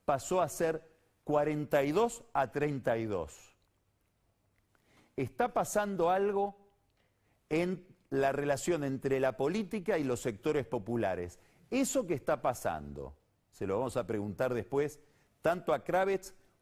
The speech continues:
como a Gila Wilker, ¿es estructural o es un episodio?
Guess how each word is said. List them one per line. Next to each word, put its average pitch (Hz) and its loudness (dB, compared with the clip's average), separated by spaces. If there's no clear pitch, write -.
como 156 0
a 113 2
Gila 151 2
Wilker, 101 -4
¿es 208 0
estructural 208 -2
o 165 4
es 175 -2
un 156 0
episodio? 82 -4